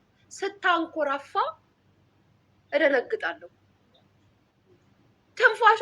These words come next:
ትንሽ ነገር ሞቅ ካለ ነፍሴ ነው የሚጨነቀው። ስለዚህ እንደዚህ የምጨነቅላትን ልጄ ነው እ? ሲናገሯት እ? ዝም ብዬ ማልፍ ይመስልሻል? የምን አባሽ እናትነት ነው? ቀላል ዘልፍሻለሁ እንዴ? ቀላል እናገርሻለሁ እንዴ?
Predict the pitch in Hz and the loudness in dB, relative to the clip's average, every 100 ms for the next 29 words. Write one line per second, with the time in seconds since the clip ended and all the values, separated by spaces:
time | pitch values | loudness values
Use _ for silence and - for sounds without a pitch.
0 | 440 453 466 466 466 403 330 302 294 330 | 2 2 2 0 0 0 2 2 0 -4
1 | 359 - 359 440 311 330 370 302 262 - | 0 2 4 2 -2 -2 -4 -6 -6 -8
2 | 214 220 190 175 - _ _ _ _ _ | -8 -8 -10 -14 -16 _ _ _ _ _
3 | _ _ _ - 415 370 392 403 392 349 | _ _ _ -12 -2 -2 0 0 0 -2
4 | 349 330 330 320 294 277 269 262 285 466 | -4 -4 -4 -2 -2 -4 -6 -6 -8 -8
5 | - 427 392 339 - _ _ _ - 277 | -8 -6 -8 -10 -18 _ _ _ -6 -4
6 | 523 - - 311 302 294 294 254 233 240 | -4 -10 -8 -2 0 0 0 -4 -4 -8
7 | - _ _ _ _ _ _ 285 427 587 | -16 _ _ _ _ _ _ -6 -6 -6
8 | _ _ _ 240 392 440 339 285 254 220 | _ _ _ -6 -4 -2 -2 -2 -4 -2
9 | 220 240 320 311 294 370 539 _ _ _ | -2 -2 -4 -8 -10 -10 -12 _ _ _
10 | _ _ - 392 381 359 - 277 240 220 | _ _ -6 -2 -2 -2 -4 -8 -8 -10
11 | 214 190 180 185 180 _ _ - 269 254 | -12 -14 -14 -16 -20 _ _ -10 -6 -6
12 | 240 226 220 - - 214 285 403 392 - | -6 -6 -8 -10 -12 -10 -10 -14 -18 -20
13 | _ _ _ _ - 302 285 277 254 226 | _ _ _ _ -12 -6 -2 -2 -2 -6
14 | 214 - 208 247 277 466 269 | -8 -10 -10 -8 -6 -6 -8